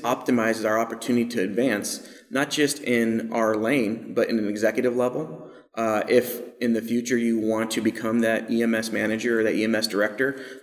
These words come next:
those steps are already planted for you to help continue further so that you can get your bachelor's or master's in whatever education you need to. So if you get it in paramedicine, great. But if you wanna get your M B A, you wanna be a,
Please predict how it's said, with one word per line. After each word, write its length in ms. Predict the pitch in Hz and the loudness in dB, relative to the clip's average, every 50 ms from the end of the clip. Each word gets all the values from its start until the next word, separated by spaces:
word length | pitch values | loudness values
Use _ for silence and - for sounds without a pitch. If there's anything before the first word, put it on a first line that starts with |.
| - - | 2 2
those 160 | 120 117 - | 2 4 4
steps 360 | - - 139 143 - - - - | 0 0 0 0 0 -4 -6 -4
are 160 | - 110 107 - | -2 -2 0 2
already 320 | 113 117 117 117 113 107 | 2 2 2 0 0 -2
planted 420 | 113 - 127 127 131 139 - 110 | -6 -4 -2 0 0 2 0 0
for 140 | - - 104 | -2 -2 -4
you 460 | 101 101 90 82 - - - - - - - - _ | -2 0 0 0 0 -2 -6 -14 -16 -18 -20 -20 _
to 80 | - 104 | -4 -2
help 200 | 110 107 104 - | 2 2 0 2
continue 420 | - 107 104 - 123 117 113 107 | 0 -6 0 2 4 4 4 2
further 500 | 104 - 131 147 151 - 113 107 107 - - - - - | -2 -2 0 0 2 2 2 0 0 -2 -6 -12 -14 -12
so 180 | - - 120 117 | -4 -2 0 2
that 140 | 120 95 | 2 2
you 60 | 113 113 | 2 0
can 160 | 120 113 113 | 0 -2 0
get 160 | 110 131 123 | 2 0 2
your 140 | - 110 101 | 2 0 0
bachelor's 400 | 98 104 104 104 104 110 104 104 | 0 0 0 0 0 -2 0 0
or 60 | 107 | 2
master's 500 | 104 104 101 101 101 101 101 101 101 98 | 2 2 0 0 -2 -2 -2 -2 -2 0
in 140 | 107 104 104 | -2 -2 0
whatever 360 | 104 104 104 107 107 104 104 | 2 4 2 4 4 2 0
education 520 | 104 104 - - - 107 104 - - - | 0 0 -4 -2 -2 -2 -2 0 -2 -4
you 60 | 82 101 | -4 -2
need 200 | 117 - - - | -2 -2 -4 -6
to. 180 | - - - | -12 -10 -8
So 160 | - - 104 | -2 -2 -2
if 80 | 107 - | -2 -2
you 80 | 104 101 | -6 -2
get 220 | - 123 160 196 | 0 0 2 2
it 140 | 185 - - | 0 -2 -2
in 340 | 101 104 98 101 - - - | -4 -4 -4 -6 -10 -10 0
paramedicine, 640 | - 110 110 107 104 104 110 104 104 107 101 90 | 2 2 2 2 2 -2 -2 -4 -2 -4 -4 0
great. 240 | - 104 87 - - - - - - - - - _ | 2 2 2 2 0 -6 -12 -14 -16 -18 -20 -6 _
But 80 | 127 | -2
if 80 | 117 120 | 0 0
you 80 | 117 117 | 0 0
wanna 160 | 117 117 113 | 0 0 0
get 180 | 117 117 117 | 0 -2 -2
your 100 | 117 113 | 0 0
M 100 | 113 113 | 0 0
B 140 | 110 110 113 | 0 0 0
A, 320 | 135 - - - - - - - - - - - _ _ _ _ | 0 -2 -4 -6 -8 -14 -16 -18 -20 -20 -20 -20 _ _ _ _
you 140 | - 110 107 | 0 0 2
wanna 200 | 110 110 110 107 | 2 2 2 0
be 280 | 107 113 110 110 107 | 0 0 0 0 0
a, 680 | - 107 107 107 107 107 107 107 - - - - - | 2 2 2 4 2 2 0 -2 -6 -12 -16 -18 -14